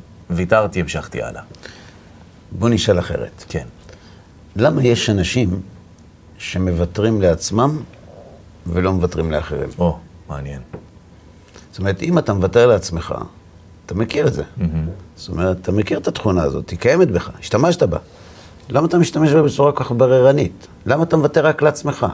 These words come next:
Speaker 2: למה אתה לא מוותר לאשתך, לילדים שלך, לבעל הבית שלך, ל-,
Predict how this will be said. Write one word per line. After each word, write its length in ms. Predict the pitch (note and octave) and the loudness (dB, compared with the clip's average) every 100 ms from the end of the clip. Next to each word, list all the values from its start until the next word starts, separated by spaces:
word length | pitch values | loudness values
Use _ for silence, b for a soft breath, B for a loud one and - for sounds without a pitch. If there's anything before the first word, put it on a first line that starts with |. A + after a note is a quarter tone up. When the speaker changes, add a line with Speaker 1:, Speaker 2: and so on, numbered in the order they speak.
| - | -2
Speaker 2:
למה 120 | B2 | 0
אתה 100 | C#3 | 2
לא 40 | D3+ | 2
מוותר 240 | C3 C#3 | 4 2
לאשתך, 480 | C3+ G#2+ - F#2 B2+ B2 | 2 0 -4 0 2 4
לילדים 380 | F2 E2 B2 | 2 2 0
שלך, 160 | B2+ - | 0 0
לבעל 760 | G2 E2 - - - - - | 2 2 -2 -10 -20 -8 0
הבית 320 | E2+ F#2 C3+ - | 2 4 2 2
שלך, 120 | - | 2
ל-, 260 | F2 C#2+ | 2 2